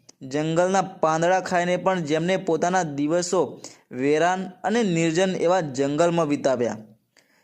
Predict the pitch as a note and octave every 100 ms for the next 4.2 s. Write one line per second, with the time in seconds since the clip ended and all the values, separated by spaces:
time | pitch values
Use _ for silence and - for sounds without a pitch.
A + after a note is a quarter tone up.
0 | - C3+ D3 F#3+ A3 G#3+ G#3+ - - F3
1 | G3 G#3 G#3 C#3+ D3 D#3+ F#3+ G3+ F3 D3+
2 | D#3 E3 F3+ F#3+ F#3 D3+ D#3+ F3 F3+ F3+
3 | F#3 E3+ F3+ F3+ F3 - F3+ G3+ G3+ G3
4 | B2+ -